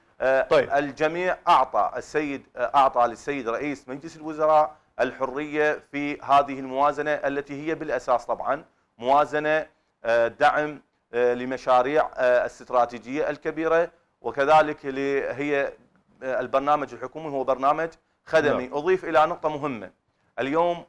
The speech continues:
Speaker 1: آه، يعني، آه، التصويت على الموازنة كي يكون بأريحية كبرى، لأن هنالك صار تعزيز ودعم، خصوصًا بعد زيارة السيد رئيس مجلس الوزراء إلى،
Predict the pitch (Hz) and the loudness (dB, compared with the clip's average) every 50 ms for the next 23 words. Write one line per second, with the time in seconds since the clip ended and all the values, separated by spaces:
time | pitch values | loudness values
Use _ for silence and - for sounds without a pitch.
0 | - 135 123 123 123 120 117 117 113 107 95 120 123 101 110 123 123 123 123 123 | -4 0 0 2 2 2 2 2 0 -2 -4 -4 -2 -2 -2 -4 -8 -10 -12 -12
1 | - - 120 113 110 107 117 - - 131 - - 160 147 123 120 139 143 143 143 | -10 -6 -4 -2 -2 -2 -4 -4 -8 -10 -8 -8 -6 -4 -2 -2 -2 0 0 -2
2 | 143 135 147 143 139 131 - 135 127 127 127 - 143 143 127 131 120 131 139 147 | -2 -2 -4 -6 -6 -6 -4 -4 -6 -6 -6 -8 -10 -10 -6 -2 0 0 0 0
3 | 147 139 143 143 143 143 139 - 156 139 143 143 147 147 143 - - _ _ _ | -2 -4 -4 -2 -2 -2 -2 -4 -6 -4 0 4 4 4 4 2 -2 _ _ _
4 | _ _ _ 117 123 127 127 139 139 147 151 151 147 143 131 - 143 131 127 - | _ _ _ -4 -4 -4 -2 0 0 0 0 0 -2 -8 -4 0 0 0 0 0
5 | - 113 - 113 107 120 139 143 147 151 - _ _ _ _ _ _ _ - 110 | -2 -4 -4 -4 -6 -10 -8 -8 -8 -10 -12 _ _ _ _ _ _ _ -6 -4
6 | 110 127 139 117 131 147 147 143 - 117 - 143 131 - 139 127 113 135 104 117 | 0 0 2 2 2 0 -4 -8 -12 -14 -14 -14 -8 -6 -6 -4 -2 -2 -2 -2
7 | 110 - 117 123 135 139 135 113 104 - - 101 - - 131 131 131 123 107 - | -4 -6 0 2 4 4 4 2 -2 -6 -12 -20 -14 -8 -8 -8 -6 -8 -10 -14
8 | _ _ _ _ _ _ 101 110 117 139 143 127 - 123 131 139 127 131 120 131 | _ _ _ _ _ _ -6 -4 -4 -4 -4 -6 -8 -10 -10 -10 -10 -12 -14 -12
9 | 127 127 117 120 123 127 131 120 - 120 127 135 127 117 101 - | -12 -6 0 2 4 4 4 4 2 0 0 2 4 4 2 2